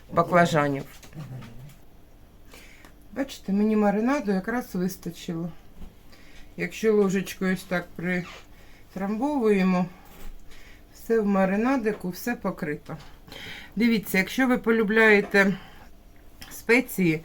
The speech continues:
то сюди можна додати приправу для корейських салатів, якщо дуже хочеться. Але і без всіляких приправ воно виходить дуже і дуже смачне.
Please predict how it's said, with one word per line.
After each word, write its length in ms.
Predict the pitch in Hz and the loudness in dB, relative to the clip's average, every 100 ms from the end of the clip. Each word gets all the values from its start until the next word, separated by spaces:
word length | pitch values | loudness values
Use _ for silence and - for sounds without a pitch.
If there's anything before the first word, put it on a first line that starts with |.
| - - - - | -12 -14 -14 -4
то 140 | 190 | -2
сюди 340 | 196 202 180 254 | 0 0 2 6
можна 440 | 220 214 175 196 | 8 6 6 2
додати 480 | 180 180 196 202 190 | 2 4 4 4 0
приправу 600 | 185 180 202 233 247 190 | -2 -2 4 4 4 2
для 340 | 156 170 196 | 2 4 4
корейських 800 | - 190 170 165 196 - - 190 | 2 -2 2 2 0 -4 -8 -8
салатів, 640 | - 180 165 135 127 - - - - - - - - - - - | -4 -4 -2 -2 -6 -12 -14 -16 -20 -20 -20 -20 -20 -20 -20 -8
якщо 320 | 151 147 - 160 | -8 -4 0 2
дуже 340 | 170 160 165 | 2 4 4
хочеться. 720 | 151 160 151 - - - 156 - | 2 0 -2 -4 -12 -10 -10 -2
Але 400 | 190 214 269 269 | 2 6 4 4
і 160 | 240 233 | 2 0
без 340 | 180 220 226 | 4 6 6
всіляких 800 | 208 - - 214 208 190 - 165 | 4 -4 0 6 6 6 2 -8
приправ 560 | - 175 170 226 269 311 330 - - - - - - - - - - - - | -4 -4 -2 2 2 2 -8 -18 -20 -20 -20 -18 -18 -20 -20 -20 -20 -20 -12
воно 280 | 180 185 190 | 0 4 4
виходить 680 | 185 180 - 277 190 160 147 | 4 0 0 0 0 -2 0
дуже 420 | 180 220 226 285 - | 2 2 2 -2 -2
і 80 | |
дуже 360 | 165 160 190 208 | -2 0 0 0
смачне. 600 | - 180 175 - 160 143 | 0 0 0 -2 -2 -2